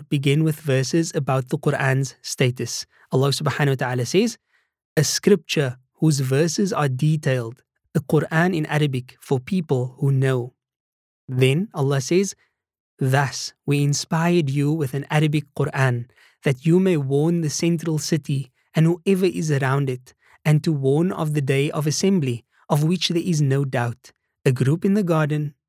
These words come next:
and a group in the furnace." And Allah says,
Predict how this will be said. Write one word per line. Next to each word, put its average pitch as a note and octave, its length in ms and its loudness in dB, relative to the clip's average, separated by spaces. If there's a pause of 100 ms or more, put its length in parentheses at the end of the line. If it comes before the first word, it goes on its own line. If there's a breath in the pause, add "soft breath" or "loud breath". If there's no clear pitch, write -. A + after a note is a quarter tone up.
(240)
and C#3+ 120 2
a B2+ 140 -2
group C3 380 -4 (160)
in C3+ 80 0
the B2+ 180 -2
furnace." A#2+ 520 -4 (460)
And C#3+ 100 -2
Allah B2 260 0
says, B2+ 380 -4